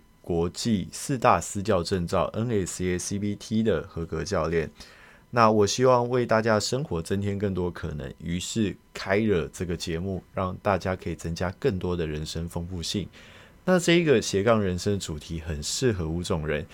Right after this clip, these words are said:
也就换言之，以下五种人非常适合听提拉米苏杠深蹲。第一种人是你想要为自己多一份收入。第二种人，你觉得现在人生实在太无聊了，你想要获得更多不同的兴趣与成就。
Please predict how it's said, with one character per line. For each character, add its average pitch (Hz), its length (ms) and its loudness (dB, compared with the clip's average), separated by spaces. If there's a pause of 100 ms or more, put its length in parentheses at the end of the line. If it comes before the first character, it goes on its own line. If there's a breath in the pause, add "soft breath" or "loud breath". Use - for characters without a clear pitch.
(460 loud breath)
也 123 120 6
就 147 140 10
换 156 180 6
言 107 220 4
之， 117 260 2
以 98 140 0
下 110 180 6
五 101 140 4
种 87 160 0
人 80 100 0
非 110 200 6
常 85 180 0
适 101 180 0
合 90 160 0
听 90 280 -4
提 87 120 -4
拉 82 80 2
米 82 140 -2
苏 82 140 -6
杠 80 180 -2
深 80 240 -6
蹲。 82 240 -2 (460 soft breath)
第 170 120 4
一 196 60 6
种 123 220 6
人 98 120 2
是 110 300 2 (300 loud breath)
你 139 120 2
想 160 160 6
要 104 120 8
为 123 180 6
自 117 180 -2
己 90 280 -6 (160)
多 110 160 4
一 101 100 4
份 87 260 2
收 107 300 4
入。 98 220 0 (840)
第 104 140 6
二 101 60 8
种 82 180 -2
人， 76 260 -4 (160)
你 98 140 -2
觉 104 100 4
得 110 80 6
现 113 160 4
在 104 60 4
人 87 180 2
生 95 180 0
实 85 140 -2
在 85 80 2
太 98 160 0
无 80 160 -2
聊 60 220 2
了， 71 180 -4 (400 loud breath)
你 113 140 2
想 107 160 2
要 87 180 2
获 107 220 2
得 82 160 0 (120)
更 107 220 4
多 95 180 2
不 98 160 0
同 78 240 -6
的 78 120 -4
兴 95 200 -2
趣 87 200 -6
与 80 40 -4
成 76 220 -8
就。 80 320 0